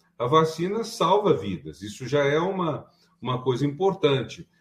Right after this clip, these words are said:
Agora, do ponto de vista ético, ninguém tem o direito de colocar a vida do outro em risco, ninguém tem. Quer dizer, esse é um, é um, é um ponto crucial, quer dizer, se eu não quero ser vacinado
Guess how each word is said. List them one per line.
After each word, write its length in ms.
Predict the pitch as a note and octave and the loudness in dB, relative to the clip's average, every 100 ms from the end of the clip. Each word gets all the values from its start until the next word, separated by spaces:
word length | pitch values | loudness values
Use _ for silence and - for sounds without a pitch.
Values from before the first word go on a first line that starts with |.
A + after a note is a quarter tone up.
| _ - | _ 0
Agora, 360 | G#3 F3 A#2+ | 4 6 4
do 140 | A2+ C3 | 2 0
ponto 320 | G3 A3 F#3+ | 2 2 0
de 120 | B2+ | -6
vista 240 | A#2+ B2+ A#2 | -8 -6 0
ético, 540 | A#2+ F3+ F3 - F3 | 2 2 0 -2 -6
ninguém 320 | G#3+ G3+ G#3 | -2 2 4
tem 140 | A3 G#3+ | 2 -4
o 80 | G3+ | -2
direito 480 | F3 C#3 D#3 - | 0 2 0 -2
de 100 | - | -10
colocar 380 | D#3+ E3 D3+ D3+ | -4 -2 0 0
a 40 | C#3 | 0
vida 260 | C#3 D3 | 0 -4
do 100 | B2+ | -4
outro 240 | B2 B2 G2+ | -6 -6 -8
em 60 | |
risco, 340 | E2 D2 - _ | -8 -12 -18 _
ninguém 380 | C#3+ F3+ F3+ C#3+ | -8 -2 0 -2
tem. 160 | - - _ _ | -4 -16 _ _
Quer 80 | - | -12
dizer, 140 | - G#2+ | -8 -8
esse 140 | D3+ | -6
é 20 | |
um, 100 | D3+ D3 _ _ _ | -6 -6 _ _ _
é 80 | A#2+ | -2
um, 240 | C#3 C#3+ C3+ _ _ | 0 0 -4 _ _
é 40 | B2+ | -4
um 100 | B2+ | 0
ponto 280 | D3 D3 | 0 0
crucial, 680 | - E3+ F3+ F#3 F#3 G2+ D#2+ | -2 -4 -2 0 0 0 -2
quer 120 | - | -6
dizer, 300 | F2 G2 F#2+ - _ - | -6 -4 -6 -8 _ -16
se 220 | - C#3+ | 0 6
eu 140 | F#3 | 6
não 160 | F#3+ F3 | 6 2
quero 340 | - A#2+ A2 | 2 2 2
ser 220 | G#2+ A2 | 0 -6
vacinado 760 | G2 A2+ - A#2+ G#2 F#2+ E2 E2 | 0 0 0 -6 -6 -4 -6 -10